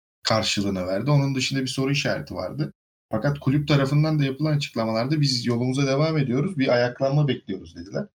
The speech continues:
E, hatta biliyorsun hani geçtiğimiz günlerde Bellingham Real Madrid flörtü falan olmuş ama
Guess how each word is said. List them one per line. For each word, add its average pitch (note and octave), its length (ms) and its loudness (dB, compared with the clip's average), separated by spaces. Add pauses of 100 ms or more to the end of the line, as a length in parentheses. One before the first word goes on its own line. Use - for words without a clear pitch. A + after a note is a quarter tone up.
(500)
E, F#2 40 -2 (440)
hatta A#2+ 440 0
biliyorsun A#2+ 380 -2
hani F2+ 260 -10 (640)
geçtiğimiz G#2 520 -2
günlerde G#2+ 440 2
Bellingham G#2+ 600 0
Real G#2+ 240 2
Madrid A2 340 -2 (200)
flörtü G#2 460 -2
falan B2 260 2
olmuş G2 340 -2
ama F3 340 -2